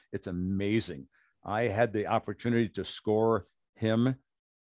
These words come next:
as all the past bow hunters of the year score the, the sheets of, uh, up and coming applicants, and he did very well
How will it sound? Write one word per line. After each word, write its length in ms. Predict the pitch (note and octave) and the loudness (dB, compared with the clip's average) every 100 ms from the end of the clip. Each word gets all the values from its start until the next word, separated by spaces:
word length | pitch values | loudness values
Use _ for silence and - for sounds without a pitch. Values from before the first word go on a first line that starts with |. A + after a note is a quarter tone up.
| - | -8
as 260 | F#2+ F#2+ | -6 -4
all 200 | F#2+ G2+ | 0 2
the 100 | G2+ | 2
past 460 | F#2 - G2 G2 - | -2 0 0 -2 -4
bow 180 | G2+ G#2 | -2 0
hunters 320 | G2+ G2+ F#2 | 0 -4 -4
of 60 | G2 | -4
the 60 | |
year 160 | G2+ G2+ | -2 -4
score 480 | - - G2+ G#2 G#2 | -6 -8 -2 0 0
the, 300 | F#2+ E2+ E2 _ _ - | 0 -6 -8 _ _ -12
the 220 | F#2+ F#2 | -8 -6
sheets 560 | F2+ - A#2 B2 - - _ _ _ | -8 -2 0 0 -6 -12 _ _ _
of, 400 | - F#2+ F#2 E2+ | -8 -6 -6 -8
uh, 420 | F2+ F2 F#2 F2+ F2+ - | -10 -8 -8 -10 -12 -8
up 140 | G#2+ | -6
and 140 | G2+ G2 | -4 -2
coming 400 | A2 G2+ G2 F#2 _ _ - | -2 0 -2 -4 _ _ -10
applicants, 600 | F#2+ A2+ A#2 D#3 - - _ _ _ _ _ _ F#2+ | -8 -6 -2 -2 -4 -10 _ _ _ _ _ _ -4
and 400 | G2 F#2+ F#2+ F2 | -2 -2 -4 -4
he 100 | A#2+ | 0
did 220 | A2 F#2+ | 2 4
very 240 | G2 G2+ F2+ | 4 4 2
well 320 | E2+ C#2 | 0 -6